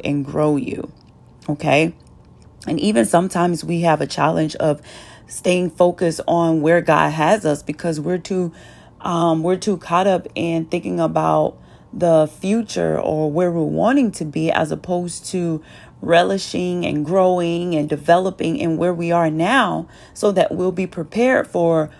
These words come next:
what lies ahead. Yes, it's okay to have goals. It's okay to set goals. It's okay to have an ultimate goal, but don't focus just on the end result. Focus on the process. Go through the process.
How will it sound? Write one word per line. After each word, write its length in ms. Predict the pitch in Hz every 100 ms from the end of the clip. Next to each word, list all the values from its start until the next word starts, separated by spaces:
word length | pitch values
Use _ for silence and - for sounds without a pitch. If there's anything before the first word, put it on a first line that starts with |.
| -
what 300 | - 185 -
lies 300 | 202 165 156
ahead. 500 | 143 175 233 - - - - -
Yes, 280 | 226 214 -
it's 180 | 208 -
okay 440 | 202 - - 254
to 120 | 240 170
have 400 | 170 165 165 156
goals. 500 | 190 226 196 175 -
It's 160 | -
okay 360 | - 160 - 220
to 160 | - -
set 320 | - 220 254
goals. 360 | 165 151 151 - - -
It's 180 | 165 175
okay 300 | 165 - 226
to 100 | 220
have 220 | 175 165
an 80 | 156 -
ultimate 540 | 202 247 214 170 -
goal, 360 | - - - - - - -
but 220 | - -
don't 300 | 185 196 -
focus 420 | 214 220 214 180
just 240 | - 180 -
on 220 | - 180
the 180 | 151 - -
end 260 | 208 269
result. 520 | 196 147 151 156 - - -
Focus 400 | - 190 208 208 -
on 160 | 185
the 120 | 165 151
process. 640 | - 175 220 - 165 147
Go 160 | - 185
through 220 | 190 190
the 100 | 151
process. 800 | - 170 208 254 - - -